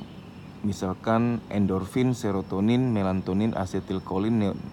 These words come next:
neuro-, apa, norepinefrin, dan lain sebagainya lah. Nama-nama yang Anda nggak perlu hafal. Saya aja waktu menghafalnya di kuliah psikologi sampai luka batin menghafalnya, ya.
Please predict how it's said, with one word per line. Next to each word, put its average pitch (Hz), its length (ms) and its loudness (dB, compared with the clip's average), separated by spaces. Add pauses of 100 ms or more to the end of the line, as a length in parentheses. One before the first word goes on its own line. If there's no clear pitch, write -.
(160)
neuro-, 90 400 -4
apa, 117 400 -4
norepinefrin, 101 1040 -2
dan 87 240 0
lain 101 160 0
sebagainya 110 400 2
lah. 92 160 0 (400)
Nama-nama 98 480 4
yang 98 160 2
Anda 98 240 0
nggak - 80 -8
perlu 95 80 -2
hafal. 87 400 -4
Saya 80 160 -6
aja 107 160 -2
waktu 98 240 -2
menghafalnya 95 480 0
di 92 160 -4
kuliah 92 240 -4
psikologi 101 400 -2
sampai 95 240 -2
luka 90 160 -6
batin 95 400 0 (720)
menghafalnya, 87 560 -2
ya. 101 240 -2